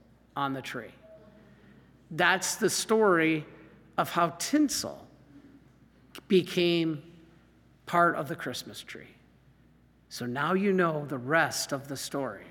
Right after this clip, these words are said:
right? And so this is why we put tinsel on the tree. Uh, for the glittering tinsel streamers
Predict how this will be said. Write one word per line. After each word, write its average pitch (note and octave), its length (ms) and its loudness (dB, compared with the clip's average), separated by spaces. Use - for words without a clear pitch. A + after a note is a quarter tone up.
right? C3 260 -6
And F3 160 6
so - 180 4
this G#3+ 120 8
is A3+ 80 2
why C#4 140 10
we B3+ 60 8
put - 260 4
tinsel G#3+ 420 4
on G3+ 140 6
the G3+ 80 6
tree. F#3 480 8
Uh, E3 400 4
for F3+ 160 2
the D#3+ 120 4
glittering A#3 640 6
tinsel A#3 380 2
streamers F3 960 4